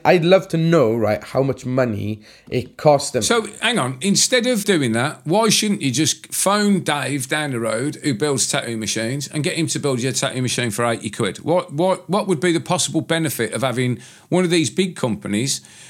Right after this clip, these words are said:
Speaker 2: with big price tags on your tattoo machines over just build your own?
Speaker 1: I don't think they'll be as reliable.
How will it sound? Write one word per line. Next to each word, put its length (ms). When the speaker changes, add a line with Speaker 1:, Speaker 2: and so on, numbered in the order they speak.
Speaker 2:
with 240
big 220
price 260
tags 440
on 180
your 100
tattoo 300
machines 580
over 420
just 380
build 240
your 120
own? 280
Speaker 1:
I 80
don't 120
think 140
they'll 160
be 140
as 120
reliable. 680